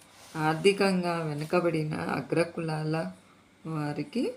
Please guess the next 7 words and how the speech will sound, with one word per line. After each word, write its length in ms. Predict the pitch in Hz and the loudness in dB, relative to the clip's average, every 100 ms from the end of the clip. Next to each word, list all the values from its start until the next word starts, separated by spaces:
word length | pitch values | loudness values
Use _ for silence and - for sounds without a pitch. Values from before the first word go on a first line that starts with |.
| - - - _ - | -10 -20 -20 _ -2
రిజర్వేషన్లు 1000 | 156 185 185 190 190 190 220 196 180 165 | 2 4 4 4 2 0 -4 -2 -2 -4
కల్పించే 880 | 156 151 147 151 147 151 156 151 - | -2 -2 -2 -6 -6 -6 -4 -4 -6
అంశాన్ని 720 | 135 147 - 160 156 165 285 - - | -8 -8 -4 -2 -2 -2 -4 -6 -6
పరిశీలించేందుకు. 1200 | 156 156 165 156 147 139 - 147 143 123 107 - - - - - - - - - - - - - - - _ - | -6 -2 0 0 -2 -4 -4 -4 -4 -8 -8 -10 -14 -18 -20 -20 -20 -20 -20 -20 -20 -20 -20 -20 -20 -20 _ -8
సతీష్ 640 | - - 160 202 220 - 196 | -2 0 2 2 2 2 2
చంద్ర 280 | 160 156 185 | 2 0 0
కమిటీ 400 | 180 151 - | -2 -2 -4